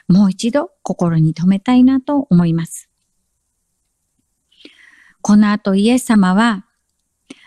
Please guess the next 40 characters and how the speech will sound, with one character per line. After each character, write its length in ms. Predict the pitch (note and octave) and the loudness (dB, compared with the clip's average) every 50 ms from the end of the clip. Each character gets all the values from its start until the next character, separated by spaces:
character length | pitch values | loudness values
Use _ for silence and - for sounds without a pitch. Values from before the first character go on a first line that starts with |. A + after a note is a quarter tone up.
| _ _ - | _ _ -2
「私 440 | G3 G3+ - A#3 A#3+ A3+ - C4+ A#3+ | -2 -2 0 -2 -6 -4 -4 -2 -2
が 260 | C4+ C#4 C4+ C4+ D4+ _ _ _ - | 0 0 -2 -2 -4 _ _ _ -2
求 320 | - F#3 G3+ G3 - B3 A#3+ | 2 2 2 2 2 2 2
め 160 | B3 C4 A#3+ | 2 2 0
る 140 | A3+ G#3+ G#3 | -2 0 0
の 160 | A#3 B3 A#3 | 2 2 2
は 320 | G#3+ G3+ G3 G3+ G#3+ - _ _ _ _ - | 0 0 -2 -4 -6 -10 _ _ _ _ -8
憐 340 | - F3+ G3 G3+ A3 A#3 A#3+ | -4 -2 0 0 2 2 2
れ 140 | A#3+ B3+ C4 | 2 4 4
み 180 | B3+ C4 C4 A3 | 4 4 2 2
で 140 | B3+ B3+ | 0 -2
あ 100 | B3+ C4 | -2 -4
っ 60 | C4+ _ _ _ - | -4 _ _ _ -4
て、 300 | G#3+ G#3+ G#3+ - _ _ _ _ - | -2 -2 -2 -2 _ _ _ _ -6
生 320 | - F3+ - - A#3+ B3+ | -6 -6 -2 0 2 4
贄 340 | C4 C4 C#4 C#4+ D4 D4 C#4+ | 4 4 4 2 2 0 -2
で、 360 | A#3 A#3 D4 C#4+ C#4 C4+ - - | -2 -2 -2 -2 -2 -4 -4 -2
生 320 | - F#3 - - C4+ C#4+ C#4 | -4 -2 0 0 0 2 4
贄 300 | D4 D4+ D4+ D4+ D4+ A#3+ | 4 4 4 2 2 2
で 140 | D4 C#4+ | 0 0
は 180 | A3+ G3 F3 F3 | 0 0 0 -2
な 180 | E3+ F3+ G3 G#3+ | 0 0 0 -2
い」 160 | G#3+ - _ _ _ _ _ _ _ _ _ _ | -2 -4 _ _ _ _ _ _ _ _ _ _
と 140 | - A3 G#3 | -2 0 0
は 280 | G3 F#3+ F#3 F#3+ A#3 _ _ _ _ _ - | 0 0 -2 -4 -8 _ _ _ _ _ -4
ど 200 | - D4+ D#4+ E4 | -4 -2 -2 -2
う 80 | D#4+ C4+ | -2 0
い 120 | A3 G3+ | 0 0
う 180 | F#3 F3 - - | 0 -2 -4 0
意 120 | - A3+ A3 | 2 2 2
味 120 | G3 E3 | 2 0
か。 260 | - - D#3 - _ _ _ _ _ _ _ _ _ _ _ _ _ _ _ _ _ - - | -4 -16 -20 -20 _ _ _ _ _ _ _ _ _ _ _ _ _ _ _ _ _ -4 -2
「行 140 | F3 E3+ | -2 -2
っ 20 | - _ _ - | -4 _ _ -4
て 280 | - B3 B3 A3 - _ - | -4 -2 -2 -4 -8 _ -2
学 260 | E3 E3+ F#3 G#3 A3 A3 | 2 2 2 2 2 2
び 80 | A#3+ | 2
な 160 | A3+ A#3+ A#3+ A#3 | 2 2 0 -2
さ 180 | - C4 B3 | -2 -4 -4
い。 160 | A3+ B3 C4 | -4 -6 -10